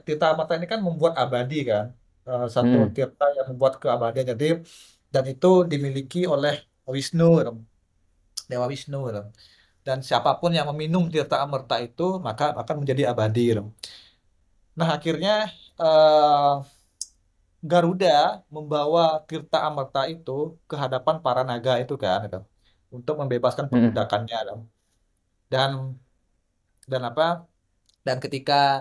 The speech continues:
Speaker 1: eh, datang itu, eh, jadi Garuda, eh, menyuruh para naga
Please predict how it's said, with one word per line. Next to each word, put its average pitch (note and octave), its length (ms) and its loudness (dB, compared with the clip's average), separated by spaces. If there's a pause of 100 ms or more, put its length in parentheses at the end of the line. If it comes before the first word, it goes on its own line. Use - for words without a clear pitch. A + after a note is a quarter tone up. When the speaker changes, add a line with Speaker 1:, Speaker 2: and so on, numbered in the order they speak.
(440)
Speaker 1:
eh, B2 200 -6
datang C#3+ 320 -2 (100)
itu, C3 160 -6 (560)
eh, A2 680 2 (180)
jadi B2+ 120 -4 (120)
Garuda, B2+ 320 0 (520)
eh, A#2+ 160 -10
menyuruh D3 320 -2
para C3 220 2
naga B2 180 -2